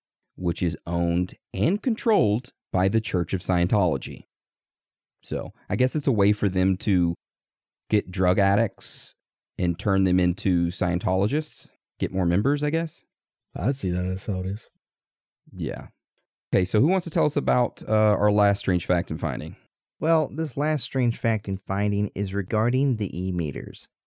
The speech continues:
Speaker 3: On January fourth, nineteen sixty-three, the founding Church of Scientology building in Washington, D C,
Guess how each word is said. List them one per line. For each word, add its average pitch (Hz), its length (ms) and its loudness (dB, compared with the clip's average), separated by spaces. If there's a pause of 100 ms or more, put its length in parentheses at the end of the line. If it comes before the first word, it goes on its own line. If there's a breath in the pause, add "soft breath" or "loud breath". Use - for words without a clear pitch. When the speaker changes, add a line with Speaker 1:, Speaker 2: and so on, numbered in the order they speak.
(640)
Speaker 3:
On 123 200 2
January 185 600 0
fourth, 107 520 -2
nineteen 110 580 -2
sixty-three, 98 800 -6 (240)
the 117 120 -2
founding 147 580 -2
Church 104 380 -4
of 87 80 -6
Scientology 95 960 -4
building 73 600 -2
in 80 220 -6
Washington, 98 540 -4
D 101 160 -2
C, 107 440 -8